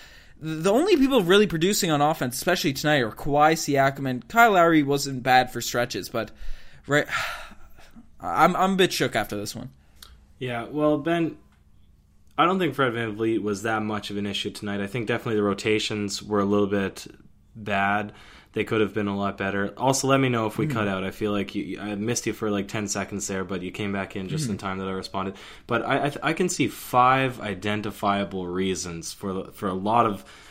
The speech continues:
Speaker 2: what was wrong with tonight's game. The fifth reason being not that bad of a reason, but one, the biggest one, was rebounding. The Raptors are not
Speaker 1: Mm,
Speaker 2: an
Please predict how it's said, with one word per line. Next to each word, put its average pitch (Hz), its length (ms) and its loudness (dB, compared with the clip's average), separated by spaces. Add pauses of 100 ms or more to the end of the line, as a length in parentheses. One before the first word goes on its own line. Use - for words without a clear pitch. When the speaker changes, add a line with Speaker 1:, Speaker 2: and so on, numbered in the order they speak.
(220)
Speaker 2:
what 127 220 2
was 107 160 0
wrong 101 400 0
with 95 140 -10
tonight's 95 380 -6
game. 87 220 -6
The 90 80 -8
fifth 156 320 4
reason 123 420 2
being 101 460 0 (240)
not 117 300 0
that 98 240 0
bad 95 180 -2
of 95 80 -8
a 98 60 -6
reason, 98 420 -2
but 90 220 -6 (340)
one, 147 460 6
the 127 80 2
biggest 131 440 4
one, 131 400 0
was 101 360 0
rebounding. 90 760 -2
The 110 80 0
Raptors 143 640 4
are 107 80 0
not 110 260 4
Speaker 1:
Mm, 107 80 -2
Speaker 2:
an 92 40 -4